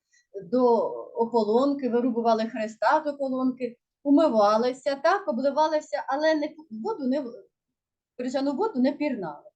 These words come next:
Це більш сучасна традиція. Ну, за сучасною традицією, той, хто пірне у, на водохрещу у воду, ніби змиє з себе гріхи.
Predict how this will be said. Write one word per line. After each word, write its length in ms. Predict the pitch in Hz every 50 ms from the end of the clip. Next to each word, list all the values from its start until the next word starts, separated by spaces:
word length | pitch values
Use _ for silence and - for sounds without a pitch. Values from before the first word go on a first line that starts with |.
| _ _
Це 120 | - 320
більш 200 | 320 247 302 311
сучасна 580 | - 339 320 - - 214 180 233 - - 208 214
традиція. 760 | 208 - 269 302 247 339 339 339 330 - 330 311 311 302 302 - _ _ _ _ _ _ _ _ _ _ _ -
Ну, 240 | 370 480 494 392 269
за 100 | 311 330
сучасною 540 | 320 320 269 - 359 349 339 - 294 311 -
традицією, 580 | 269 277 277 392 466 494 494 - 285 269 -
той, 180 | - 254 262 262
хто 420 | 254 - 269 254 247 226 240 - _ _ _ _ _ _ _ _ _ _
пірне 520 | 233 233 226 226 254 240 226 202 - - -
у, 40 | 427 427 202 381 - - - _ _ _ _
на 120 | - 220 220
водохрещу 680 | 233 233 233 240 226 226 - 214 202 196 - - 214 196 185 - -
у 140 | - 208 190
воду, 380 | 170 185 262 359 453 - - 359 330 247
ніби 300 | 233 262 262 240 220 226
змиє 360 | 214 170 208 262 320 285 247 233
з 60 | -
себе 240 | - 226 220 214 208
гріхи. 480 | 202 190 226 220 - - - - -